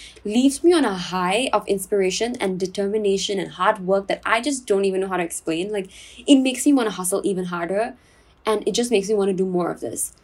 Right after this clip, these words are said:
So even though, yes, this is a passion project, I'm not actually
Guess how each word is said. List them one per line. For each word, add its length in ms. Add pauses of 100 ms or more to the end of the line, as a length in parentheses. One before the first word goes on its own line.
(260)
So 160
even 220
though, 60
yes, 300
this 140
is 80
a 60
passion 260
project, 340
I'm 60
not 200
actually 420